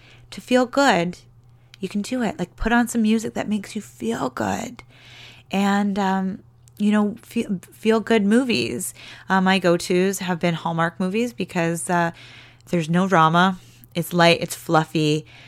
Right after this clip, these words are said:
And yes, you might know it's predictable, but right now, who need, you know, it's kinda nice to have some predictableness, right? At least for me. And it's just nice and it makes me feel so good inside. And that's the, the emotion I'm looking for right now, to feel good inside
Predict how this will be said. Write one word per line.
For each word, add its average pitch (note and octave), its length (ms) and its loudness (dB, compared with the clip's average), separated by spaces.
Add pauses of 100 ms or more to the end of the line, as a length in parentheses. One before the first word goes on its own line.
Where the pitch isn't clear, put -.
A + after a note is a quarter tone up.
(140)
And D#3+ 120 0
yes, F3+ 280 2
you E3+ 80 -2
might E3 180 0
know D#3+ 200 2
it's - 220 -2
predictable, D#3 720 0 (260)
but F3 120 4
right E3+ 220 6
now, E3 420 4
who A3 180 4
need, F#3+ 220 2
you G#3 140 2
know, E3+ 180 2
it's - 140 -6
kinda B3 200 4
nice A3+ 180 4
to E3+ 60 6
have D#3+ 80 4
some E3 120 -4
predictableness, D#3+ 680 -2
right? C4 280 0 (360)
At F3 100 2
least F3+ 160 0
for - 80 -8
me. G#3 260 0 (840)
And F3 120 -4
it's F3+ 140 -2
just - 160 -8
nice E3+ 380 0
and F3+ 100 -4
it G3+ 100 -6
makes F3+ 320 -8
me F#3 80 -2
feel E3 340 -4
so E3+ 320 -2
good D#3+ 220 -2
inside. C#3+ 560 -6 (720)
And F3 200 2
that's E3+ 380 0 (120)
the, F#3 260 4
the F3+ 140 2
emotion E3 440 0
I'm E3+ 140 0
looking E3 260 -4
for A2 160 -2
right G#2+ 120 -4
now, A2+ 120 -2
to - 140 -6
feel E3+ 420 2
good E3+ 180 0
inside F3 680 -2